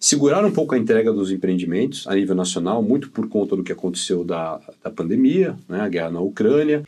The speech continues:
Então, segurou-se um pouco a entrega dos empreendimentos, o que postergou muitas entregas pra dois mil e vinte e três. Vou dar um exemplo. São Paulo, por exemplo, tinha uma previsão de duzentos e cinquenta mil metros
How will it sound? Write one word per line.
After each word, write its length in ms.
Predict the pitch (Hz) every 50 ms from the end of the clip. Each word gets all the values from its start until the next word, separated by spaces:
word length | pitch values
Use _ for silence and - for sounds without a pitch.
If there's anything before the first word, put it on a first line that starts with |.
| _ _ -
Então, 180 | 110 156 156
segurou-se 640 | 147 - - 170 160 165 156 139 147 185 185 - -
um 60 | 139
pouco 260 | - - 120 107 - 110
a 20 |
entrega 320 | 104 - 104 101 95 98
dos 200 | 95 95 95 92
empreendimentos, 840 | 95 95 - 107 113 117 127 143 135 123 135 147 147 - - - - _ _ _ _
o 80 | 131 120
que 240 | - - 135 135 - - - -
postergou 420 | 143 127 - - 131 113 117 127
muitas 340 | 120 120 135 139 - 131 113
entregas 380 | 120 117 113 113 110 113 110 -
pra 100 | - 113
dois 200 | 113 117 110 104
mil 100 | 110 110
e 40 |
vinte 240 | 107 113 117 117 -
e 40 | -
três. 420 | - - 80 76 76 - - - - _ - - - - _ -
Vou 80 | 90
dar 80 | 92 101
um 100 | 117 131
exemplo. 380 | 127 - 107 98 82 73 -
São 180 | - - 107 92
Paulo, 300 | 87 - 110 110 110 -
por 120 | - 104
exemplo, 380 | 95 90 98 120 135 117 - -
tinha 220 | - - 104 101
uma 80 | 104 107
previsão 320 | 104 104 98 95 90 110
de 60 | 113 110
duzentos 180 | 113 123 123
e 20 | -
cinquenta 320 | 147 139 135 131 - 143
mil 140 | 139 139 131
metros 340 | 127 117 117 117 - -